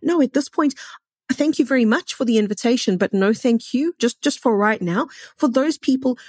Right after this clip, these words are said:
who decline that invitation, they veer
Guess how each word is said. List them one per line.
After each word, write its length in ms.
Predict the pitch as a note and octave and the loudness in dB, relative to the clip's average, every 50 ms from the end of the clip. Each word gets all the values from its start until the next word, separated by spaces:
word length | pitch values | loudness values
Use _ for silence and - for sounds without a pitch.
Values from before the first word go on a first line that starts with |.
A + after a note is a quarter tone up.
| _ _ - | _ _ -2
who 100 | - B3+ | -2 0
decline 680 | G3 - A3 G3+ - - - - G#3+ G#3+ C#4 F4 E4+ | 0 -2 -4 -6 -6 -8 -6 -4 -2 0 2 2 4
that 120 | D4+ C4 A3+ | 4 4 4
invitation, 600 | G#3+ G3+ G3+ F#3 - - G3 F#3+ - G3+ F#3+ F#3 - - - - _ | 2 0 -2 -4 -2 -2 -2 -2 -2 -4 -6 -6 -8 -18 -20 -12 _
they 380 | F#3 D#3+ G#3 G#3+ C4 C#4+ D4 C#4 | -2 0 2 2 4 4 4 2
veer 600 | A3 F#3+ D#3+ D#3 F3+ G3 G#3+ A#3 A#3+ A#3+ A#3 | 0 -2 -6 -2 0 2 2 4 2 2 0